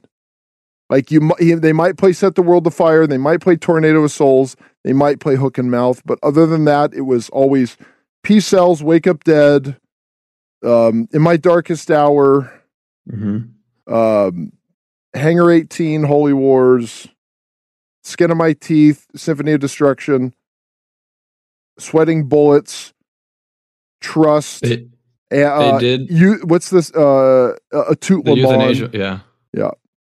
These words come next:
Speaker 2: I don't know if they
Speaker 1: And
Speaker 2: did that. They did Reckoning Day when I saw them, which was an interesting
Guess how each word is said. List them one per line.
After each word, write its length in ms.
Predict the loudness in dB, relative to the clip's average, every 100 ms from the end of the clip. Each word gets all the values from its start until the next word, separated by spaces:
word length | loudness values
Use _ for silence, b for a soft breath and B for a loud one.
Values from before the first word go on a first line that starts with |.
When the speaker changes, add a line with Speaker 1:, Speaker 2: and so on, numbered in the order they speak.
| _ _ -8
Speaker 2:
I 60 | -4
don't 100 | -2
know 60 |
if 60 | 0
they 80 | 0
Speaker 1:
And 100 | 0
Speaker 2:
did 140 | -2
that. 400 | -4 -6 -10 -20 -20 -8
They 140 | -2
did 160 | 0 0
Reckoning 500 | 0 0 0 0 -2
Day 280 | -4 -6 -10
when 200 | -14 -14
I 120 | -14
saw 260 | -16 -18 -18
them, 240 | -20 -20 _ _ _ _ _ _ _ _ _
which 180 | -14 -8
was 80 | -6
an 120 | -6
interesting 580 | -8 -8 -10 -8 -8